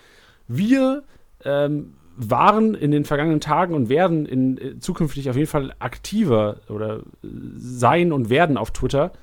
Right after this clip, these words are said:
Und, ähm, gerade was Service-Posts angeht, wird Twitter eine Anstell-, Laufstelle sein. Gerade der Case Elvedi am Wochenende. Viele haben geschrieben, „Ey, wie sieht's aus? Äh, minus fünfundvierzig hier, korrigiert die Scheiße, was ist los mit euch?“ Natürlich nicht in diesem Ton,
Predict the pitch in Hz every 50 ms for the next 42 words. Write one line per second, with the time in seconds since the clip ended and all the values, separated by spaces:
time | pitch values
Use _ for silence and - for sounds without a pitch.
0 | - _ _ _ _ _ _ _ _ 123 123 120 123 120 120 120 117 120 - -
1 | - 120 117 113 113 110 - 123 120 135 165 185 180 185 185 185 180 - 113 120
2 | 131 143 - - - - - 143 160 180 160 147 - - - - 107 98 - -
3 | 95 98 95 92 95 92 - - - - - - 107 107 104 - - - - 147
4 | 151 165 151 143 135 127 131 127 127 135 - - 180 180 - - 175 151 147 151
5 | 156 - - 170 160 160 151 156 156 160 160 151 135 127 120 123 143 160 165 175
6 | 175 170 151 135 139 135 131 - - 151 143 147 147 - - - 127 117 120 151
7 | 180 165 175 160 156 156 160 - 170 143 135 151 151 160 160 160 - - - -
8 | _ - _ - - - 160 160 160 147 151 156 156 156 147 143 127 - - 123
9 | 127 - - 147 151 139 151 135 131 139 139 127 127 127 120 - 113 131 139 143
10 | 135 - - - - - 107 104 101 113 120 123 127 123 - 135 127 120 - 143
11 | 143 - - 131 - - 131 131 131 127 - - 113 110 123 135 - 131 - -
12 | 127 127 123 123 113 110 - 135 123 143 127 131 131 131 - - - _ _ _
13 | _ _ _ _ _ 95 - 107 101 110 107 107 98 95 92 98 90 - 123 120
14 | 127 127